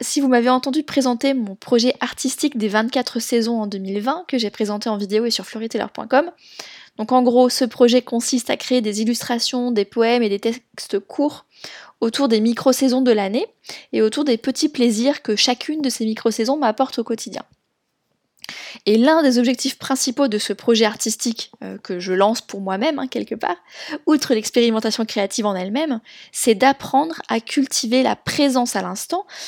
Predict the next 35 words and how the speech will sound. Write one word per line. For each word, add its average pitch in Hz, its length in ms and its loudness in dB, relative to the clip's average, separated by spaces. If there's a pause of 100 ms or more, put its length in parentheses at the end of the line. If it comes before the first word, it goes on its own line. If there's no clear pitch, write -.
(140)
et 226 120 2
d'apprendre 269 560 4
à 208 80 -8
cultiver 311 640 0
la 269 120 2
gratitude 240 720 0 (400)
pour 311 240 -2
ces 240 160 2
petites 247 280 0
choses 247 160 2
ordinaires 226 500 0 (320)
que 240 100 -2
d'habitude 254 460 6
je 247 100 2
ne 214 80 -2
prendrais 214 340 -2
pas 247 220 0
le 240 60 -2
temps 247 160 -2
de 233 80 2
remarquer 208 500 -2
ni 240 240 2
d'apprécier. - 500 -2 (1600)
Voilà, 220 420 8
c'est 254 260 4
tout 359 200 6
pour 294 140 2
la 226 80 6
réflexion 254 460 0
que 269 120 0
je 214 80 0
voulais 226 180 4
partager 233 300 0
avec 220 220 0
vous 220 200 -2